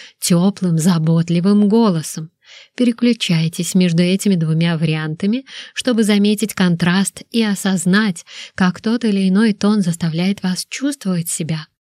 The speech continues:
Помимо того, как мы разговариваем сами с собой,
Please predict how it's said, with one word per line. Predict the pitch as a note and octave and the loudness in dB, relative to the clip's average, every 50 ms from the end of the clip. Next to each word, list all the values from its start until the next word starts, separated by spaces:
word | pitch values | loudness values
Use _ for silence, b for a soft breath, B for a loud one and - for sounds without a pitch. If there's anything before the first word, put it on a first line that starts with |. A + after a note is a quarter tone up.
| _ _ _ _ _ _ | _ _ _ _ _ _
Помимо | - F#3+ F#3 F#3+ F#3+ F#3+ G3 G3 | -2 0 0 2 2 2 0 0
того, | G3 - E3+ F3 E3+ F3 F3+ F#3 | 0 0 -2 -2 0 0 0 0
как | F3 - D#3 - - | 0 -2 -4 -2 -2
мы | E3+ E3+ E3 | 0 0 2
разговариваем | E3+ E3 E3 E3+ E3 D#3 D#3 E3+ F3+ F3+ D#3+ E3 D#3+ D#3 D3 | 0 0 0 0 0 0 0 0 0 2 2 2 0 0 0
сами | - - - D#3+ E3 D#3 D3 | -2 -4 -4 -4 -4 -4 -4
с | - | -4
собой, | - - - C#3 C3+ D3+ D#3+ E3 E3 - _ | -6 -6 -6 -6 -2 0 0 0 -2 -4 _